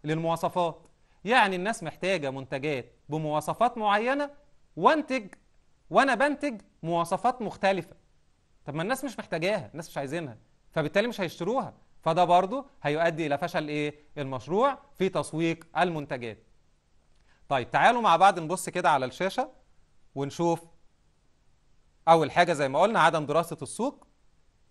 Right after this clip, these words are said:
تاني حاجة عدم وجود نظام لمعلومات التسويق،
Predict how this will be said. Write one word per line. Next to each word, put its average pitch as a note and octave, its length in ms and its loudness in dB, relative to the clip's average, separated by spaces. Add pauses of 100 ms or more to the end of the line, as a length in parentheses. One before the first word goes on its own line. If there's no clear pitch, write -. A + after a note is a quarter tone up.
(140)
تاني F3 220 0
حاجة D#3 380 2 (500)
عدم G#3 360 6
وجود D3+ 520 -2 (140)
نظام D#3+ 520 4 (360)
لمعلومات D#3 920 2
التسويق، E3 640 -6